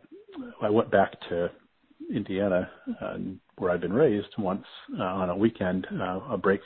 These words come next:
from seminary, and my best friend from, uh, from high school, his mother said, "Well, what are you gonna do with all, all that education?"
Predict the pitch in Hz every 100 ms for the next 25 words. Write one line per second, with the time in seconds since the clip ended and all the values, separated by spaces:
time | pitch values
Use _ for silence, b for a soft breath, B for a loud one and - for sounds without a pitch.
0 | - 98 - 123 101 87 95 B B B
1 | B B _ 120 110 104 101 98 113 117
2 | - 113 104 - - 95 92 87 233 320
3 | 170 92 98 131 - _ _ B B -
4 | 143 156 - - 113 127 139 110 - 95
5 | 95 107 127 117 98 120 - 90 - -
6 | 101 95 85 90 - 131 - 80